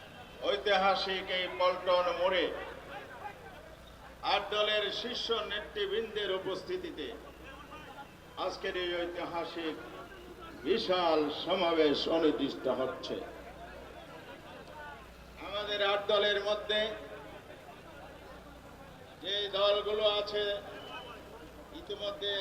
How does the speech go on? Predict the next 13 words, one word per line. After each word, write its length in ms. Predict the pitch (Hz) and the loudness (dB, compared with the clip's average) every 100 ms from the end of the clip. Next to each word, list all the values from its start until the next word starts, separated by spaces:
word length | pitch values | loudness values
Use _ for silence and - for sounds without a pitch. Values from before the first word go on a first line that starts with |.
| 180 | -4
আপনারা 380 | - 196 190 190 | -8 -8 -6 -6
তা 80 | 190 190 190 | -4 -4 -4
জানতে 320 | 190 190 202 185 | -6 -6 -8 -6
পেরেছেন। 480 | 185 180 190 196 196 - - - - - 906 - - - - - 403 311 339 302 302 - - - 127 | -4 -4 -4 -6 -6 -6 -10 -12 -12 -12 -12 -12 -14 -12 -14 -12 -12 -12 -12 -12 -12 -12 -12 -12 -6
বাংলাদেশ 420 | 190 202 190 190 185 | -4 0 2 2 2
জামাত 340 | 196 202 202 208 | 0 2 0 0
ইসলামী, 420 | 208 214 208 208 220 - - - - - - 233 233 254 - - - - 160 | -4 0 2 2 -2 -6 -12 -14 -14 -14 -12 -12 -12 -12 -12 -14 -14 -12 -8
ইসলামী 380 | 156 214 214 214 208 | -4 2 4 4 2
আন্দোলন 360 | 202 208 202 202 196 | 4 6 6 6 4
বাংলাদেশ, 560 | 202 202 202 202 220 226 - - - - - - - - - - - - - - - - - - 123 | 2 4 6 8 8 6 2 -6 -10 -12 -12 -14 -12 -12 -12 -14 -14 -14 -16 -16 -16 -16 -16 -4 -2
বাংলাদেশ 460 | 185 208 202 202 175 - | 0 2 4 4 2 2
খেলাফত 480 | 202 208 202 196 202 196 | 2 4 6 4 2 0
মজলিস 460 | 202 208 214 208 | -2 2 2 2